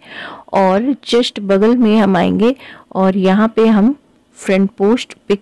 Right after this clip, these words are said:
करेंगे और यहाँ पे इसको बना लेंगे। तो इस तरह से हमें row complete करना है। देखिए हमने यहाँ, अ, front post पिक किया, अब यहाँ नहीं बना के हमें यहाँ पे double क्रोशिया one time बनानी है। One time double क्रोशिया बनाई, यहाँ बनाने के बाद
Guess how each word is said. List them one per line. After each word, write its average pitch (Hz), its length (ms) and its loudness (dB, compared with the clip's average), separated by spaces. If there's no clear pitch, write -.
करेंगे 196 400 2
और 196 300 0
यहाँ 190 280 2
पे 208 200 -2
इसको 247 360 -4
बना 185 220 0
लेंगे। 180 320 -6
तो - 140 -14
इस - 160 -2
तरह 240 140 2
से 254 140 0
हमें 247 240 2
row 214 200 2
complete 214 560 0
करना 208 280 0
है। 247 180 0
देखिए 202 300 -6
हमने 233 160 2
यहाँ, 240 220 4
अ, 202 360 2
front 226 340 0
post 254 280 -2
पिक 254 260 -4
किया, 302 380 -2
अब 220 140 -2
यहाँ 214 360 0
नहीं 269 140 2
बना 220 260 0
के 254 180 -4
हमें 233 340 2
यहाँ 202 380 0
पे 240 240 -2
double 196 220 0
क्रोशिया 202 600 -2
one 202 260 0
time 208 400 -2
बनानी 175 500 0
है। 185 180 -2
One 196 200 2
time 214 240 2
double 208 200 2
क्रोशिया 214 420 -2
बनाई, 220 320 -2
यहाँ 220 280 0
बनाने 220 300 2
के 233 100 -2
बाद - 100 2